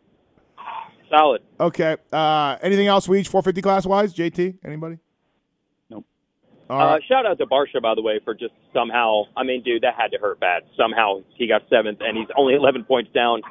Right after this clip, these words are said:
Speaker 1: It's not like this injury is gonna heal itself in a week, but he's, you know,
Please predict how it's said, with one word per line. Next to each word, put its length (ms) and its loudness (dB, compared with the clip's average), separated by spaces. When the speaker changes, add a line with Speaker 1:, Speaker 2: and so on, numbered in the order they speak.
Speaker 1:
It's 140 -4
not 120 6
like 120 2
this 140 -2
injury 200 2
is 60 0
gonna 160 0
heal 160 8
itself 320 4
in 60 -4
a 40 -2
week, 240 -2
but 200 0
he's, 180 -6
you 80 -6
know, 200 -2